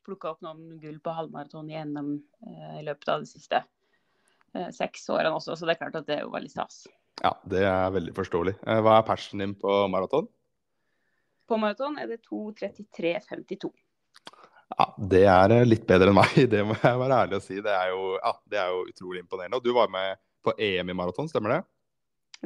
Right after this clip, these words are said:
Speaker 1: Det stemmer. Jeg var med i fjor, ja. Mm.
Speaker 2: Ås-, hvordan var det, opplevelsen, eh,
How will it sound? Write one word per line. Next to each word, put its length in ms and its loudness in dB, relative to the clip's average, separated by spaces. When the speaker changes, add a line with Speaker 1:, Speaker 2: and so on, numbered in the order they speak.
Speaker 1:
Det 100 -4
stemmer. 320 -4
Jeg 80 -10
var 160 -4
med 260 -8
i 380 -6
fjor, 180 -2
ja. 120 0
Mm. 160 2
Speaker 2:
Ås-, 160 -12
hvordan 320 -2
var 320 8
det, 160 2
opplevelsen, 800 -4
eh, 300 -2